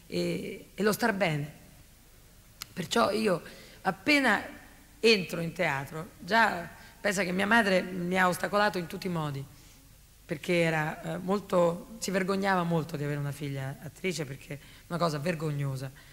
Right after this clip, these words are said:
per la famiglia. E diceva: "Le tavole del palcoscenico corrodono anima e corpo."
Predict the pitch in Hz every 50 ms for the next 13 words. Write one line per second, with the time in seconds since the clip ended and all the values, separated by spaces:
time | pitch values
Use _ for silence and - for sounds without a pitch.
0 | - - - - 143 147 139 135 143 139 139 135 131 131 139 139 - - - -
1 | - - - - 180 190 160 240 220 185 180 175 190 190 - 240 220 214 190 180
2 | 180 170 170 170 170 170 - 180 165 - 185 170 - - - 220 233 240 240 254
3 | 233 - - - - - - - - - - 190 175 165 175 214 226 233 208 220
4 | 220 226 240 240 - - - - 190 190 196 190 190 190 185 180 175 170 - -
5 | - - 180 190 - - - - - - -